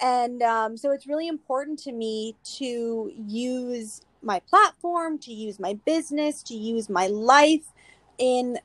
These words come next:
constant, uh, advocating for mental health and what comes into that, as well as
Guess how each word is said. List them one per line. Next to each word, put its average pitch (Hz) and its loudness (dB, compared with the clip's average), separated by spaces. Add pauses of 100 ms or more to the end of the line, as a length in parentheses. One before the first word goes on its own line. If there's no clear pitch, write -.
(120)
constant, 254 0 (480)
uh, 214 4
advocating 214 -6
for 214 4 (280)
mental 233 -2
health 202 -10
and 233 -4
what 233 6
comes 240 -10
into 220 -8
that, 185 2 (100)
as 247 2
well 285 2
as 220 0